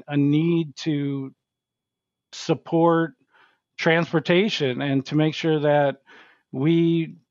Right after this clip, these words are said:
we have a, a good base for transportation in the future. So, you know, this is l-, going back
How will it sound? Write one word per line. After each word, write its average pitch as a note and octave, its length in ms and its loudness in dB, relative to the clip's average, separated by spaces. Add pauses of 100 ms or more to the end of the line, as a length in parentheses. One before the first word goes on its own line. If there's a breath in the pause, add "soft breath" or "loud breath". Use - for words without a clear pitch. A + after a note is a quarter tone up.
(140)
we D3+ 200 -2
have D3 480 2
a, C#3+ 440 -2
a C#3+ 60 0
good D3 280 0
base E3 280 2
for - 160 -6
transportation D#3 760 -2
in C#3+ 120 2
the C3 80 -2
future. C#3+ 540 -4
So, B2+ 320 -6
you C3 160 -4
know, B2+ 120 0
this E3 220 0
is D#3 140 -2
l-, D#3+ 100 2
going D#3 320 2
back D#3 320 2